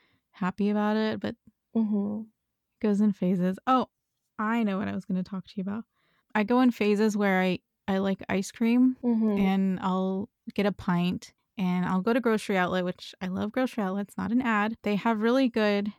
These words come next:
Speaker 2: <laughs>
Speaker 1: ice cream <laughs> there. They do, and it's cheaper.
Speaker 2: Yeah.
Speaker 1: You know, I'm not gonna pay, well, I could pay four dollars for a pint, but I'm not going to because I can get it for, like, under
Speaker 2: Two dollars.
Speaker 1: three dollars.
Speaker 2: Yeah.
Speaker 1: Yeah.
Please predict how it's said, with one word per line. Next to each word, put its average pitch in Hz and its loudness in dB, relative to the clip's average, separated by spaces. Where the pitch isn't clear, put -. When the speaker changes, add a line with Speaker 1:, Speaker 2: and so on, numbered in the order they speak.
Speaker 2:
<laughs> - -16
Speaker 1:
ice 220 -2
cream 294 -2
<laughs> - -4
there. 320 -2
They - -8
do, 302 2
and 233 4
it's - -4
cheaper. 233 0
Speaker 2:
Yeah. 233 2
Speaker 1:
You 196 0
know, 190 2
I'm 214 2
not 240 2
gonna 233 0
pay, 208 0
well, 208 2
I 185 0
could 240 0
pay 180 -2
four 180 0
dollars 170 -2
for 170 -4
a 165 -4
pint, - -2
but 190 -2
I'm 175 0
not - -4
going 226 4
to 175 -4
because 185 -2
I 180 -2
can 196 -4
get 170 -2
it - -10
for, - -8
like, 185 -4
under 202 4
Speaker 2:
Two - -8
dollars. - -
Speaker 1:
three 240 4
dollars. 202 0
Speaker 2:
Yeah. 226 0
Speaker 1:
Yeah. 180 -4